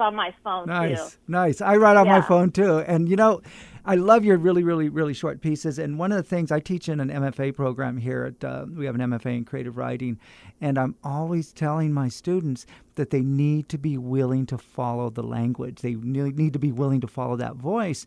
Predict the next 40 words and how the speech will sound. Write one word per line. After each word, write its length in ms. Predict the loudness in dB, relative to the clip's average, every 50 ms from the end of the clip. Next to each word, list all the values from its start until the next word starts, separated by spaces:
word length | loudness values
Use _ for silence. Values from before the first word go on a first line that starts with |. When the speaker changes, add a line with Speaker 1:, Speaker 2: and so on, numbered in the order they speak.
| -18 -20 -20 -20 -20 -18 -8
Speaker 2:
And 260 | -2 0 0 0 0
if 220 | 0 -2 -4 -2 0
you're 100 | -2 -2
doing 420 | -2 0 0 2 2 2 2 0
that 260 | 0 0 -2 -2 -2
and 140 | -2 -2 -2
you're 140 | -2 0 -2
also 380 | 0 -2 -2 -4 -2 -2 -2 -2
developing 640 | -2 -2 -2 -2 -2 -2 -2 -2 -4 -4 -4 -2
your 140 | -4 -4 -6
craft 460 | -8 -10 -8 -6 -4 -4 -6 -6 -8
at 80 | -8 -8
the 80 | -8
same 300 | -8 -6 -4 -4 -4 -4
time, 280 | -4 -4 -4 -4 -4 -4
you 120 | -4 -4
read 180 | -2 -4 -4 -2
a 60 | -2
lot 180 | -2 -2 -4 -2
of 80 | -2
other 220 | -4 -4 -4 -6 -4
writers, 520 | -2 -2 0 0 0 -2 -2 -2 -2 -4
you, 100 | -8 -10
you 120 | -10 -10
know, 80 | -10 -10
you, 180 | -8 -6 -8 -8
you, 320 | -6 -6 -6 -6 -6 -8 -10 -10
you 180 | -10 -10 -8 -4
understand 640 | -2 -2 0 -2 -2 -6 -4 -6 -4 -4 -6 -6
craft, 340 | -6 -6 -4 -4 -4 -4 -6
you 60 | -8
even 180 | -8 -8 -10 -10
teach 320 | -8 -6 -4 -4 -4 -4
it 140 | -6 -6 -6
on 140 | -6 -6 -6
some 260 | -6 -4 -4 -2 -2
level 360 | -2 -2 -2 -2 -2 -4 -4 _ -12 -20 -20 -20 _ _ -4
to 160 | -2 0 0
other 160 | 0 -2 -4
writers. 560 | -2 -2 -2 0 0 0 0 -2 -2 -4 -8